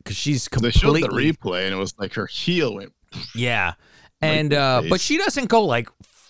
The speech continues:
Speaker 1: fuck. You know, they, they never,
Speaker 2: No.
Speaker 1: no one ever plays it. I
Speaker 2: Mm-mm.
Speaker 1: guess your adrenaline, you're moving, you're just
Speaker 2: You're
Speaker 1: like, bang.
Speaker 2: professional.
Speaker 1: I, <laughs> professionalism is, that's it.
Speaker 2: <laughs>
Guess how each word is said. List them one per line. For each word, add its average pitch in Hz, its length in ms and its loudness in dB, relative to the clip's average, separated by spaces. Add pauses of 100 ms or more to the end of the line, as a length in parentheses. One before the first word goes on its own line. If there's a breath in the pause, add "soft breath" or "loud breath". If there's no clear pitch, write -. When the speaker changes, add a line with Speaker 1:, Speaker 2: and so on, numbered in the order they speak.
Speaker 1:
fuck. 135 460 -2
You 202 180 0
know, 202 160 0
they, 220 160 -2
they 214 220 -2
never, - 420 2
Speaker 2:
No. 139 60 -2
Speaker 1:
no 220 140 0
one 370 140 -4
ever 277 260 0
plays 214 400 0
it. 190 80 2
I 190 160 2
Speaker 2:
Mm-mm. - 40 -6
Speaker 1:
guess 294 200 -4
your 151 180 2
adrenaline, 135 460 -2
you're 127 100 -2
moving, 127 260 0
you're 123 100 -2
just 120 200 -6
Speaker 2:
You're 107 100 -4
Speaker 1:
like, 90 100 -4
bang. 95 100 -4
Speaker 2:
professional. 104 500 -2 (200)
Speaker 1:
I, - 280 -6 (240)
<laughs> - 220 -16
professionalism 202 680 0
is, 214 300 0
that's 139 280 -4
it. 147 260 2
Speaker 2:
<laughs> - 400 -6